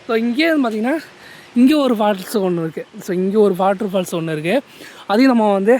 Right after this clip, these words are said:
அப்படியே குளிச்சுட்டு அப்படியே கிளம்ப வேண்டியதான். இப்போ டைம் வந்து பார்த்தீங்கன்னா, கரெக்டாக, ஆ, மணி வந்து ஆறு இருபது ஆகுது. ஓகேங்களா? ஆறு இருபது. So, இப்போ ஆறு இருபதுலேருந்து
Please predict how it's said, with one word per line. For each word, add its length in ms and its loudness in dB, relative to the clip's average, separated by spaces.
அப்படியே 260 -8
குளிச்சுட்டு 360 0
அப்படியே 180 -4
கிளம்ப 360 -2
வேண்டியதான். 260 0
இப்போ 200 -2
டைம் 300 4
வந்து 200 -2
பார்த்தீங்கன்னா, 520 -2
கரெக்டாக, 480 -2
ஆ, 360 -4
மணி 260 -2
வந்து 180 0
ஆறு 280 2
இருபது 280 0
ஆகுது. 280 -2
ஓகேங்களா? 340 -4
ஆறு 380 0
இருபது. 460 0
So, 260 -2
இப்போ 720 -4
ஆறு 320 -2
இருபதுலேருந்து 840 -4